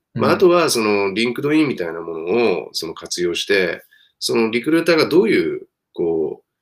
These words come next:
Speaker 1: し-、仕事をしてきたかっていうのも、多分助けになるんじゃないでしょうか。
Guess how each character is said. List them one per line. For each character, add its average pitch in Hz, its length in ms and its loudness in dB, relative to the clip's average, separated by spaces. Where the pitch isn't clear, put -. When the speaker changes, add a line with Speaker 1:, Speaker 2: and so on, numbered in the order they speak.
Speaker 1:
し-、 - 340 -10
仕 - 160 -4
事 87 220 -2
を 80 40 -2
し - 80 -6
て 82 120 -6
き - 60 -14
た 73 120 -12
か - 120 -16
っ - 180 -20
て 95 80 -10
い 98 80 -2
う - 20 -4
の 101 80 0
も、 113 400 0
多 113 100 -4
分 87 160 -4
助 98 320 -2
け 110 40 2
に 90 60 0
な 90 100 -2
る 80 100 -6
ん - 20 -12
じ 73 80 -14
ゃ 71 40 -12
な 67 80 -14
い - 20 -18
で - 60 -18
し - 120 -14
ょ - 80 -20
う - 60 -20
か。 - 80 -20